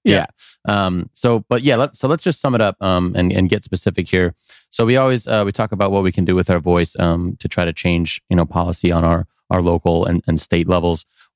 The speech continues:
Speaker 2: What, uh, Doctor Stokes, are, are the,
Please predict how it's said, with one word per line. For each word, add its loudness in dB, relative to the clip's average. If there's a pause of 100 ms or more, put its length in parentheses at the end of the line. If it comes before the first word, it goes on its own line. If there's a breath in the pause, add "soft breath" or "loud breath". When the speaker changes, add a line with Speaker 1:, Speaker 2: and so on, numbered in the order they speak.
(120)
Speaker 2:
What, 0 (160)
uh, 2
Doctor -4
Stokes, -2
are, 0 (120)
are 0
the, -2